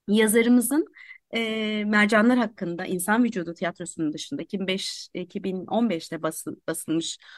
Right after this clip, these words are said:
olan kitabının dışında, e, mercan resipleri hakkında bir kitabı daha var.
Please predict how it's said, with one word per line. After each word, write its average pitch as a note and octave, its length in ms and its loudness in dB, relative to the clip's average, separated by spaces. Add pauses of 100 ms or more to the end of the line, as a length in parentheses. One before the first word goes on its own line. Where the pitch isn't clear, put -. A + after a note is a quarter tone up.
(140)
olan F3+ 220 2
kitabının F#3 460 -2
dışında, B3+ 540 2 (440)
e, G#3 420 4
mercan G3+ 600 2 (420)
resipleri F#3+ 500 -2
hakkında F3+ 580 -2
bir A3+ 300 -4
kitabı F3+ 540 0 (280)
daha - 300 -4
var. G#3+ 240 4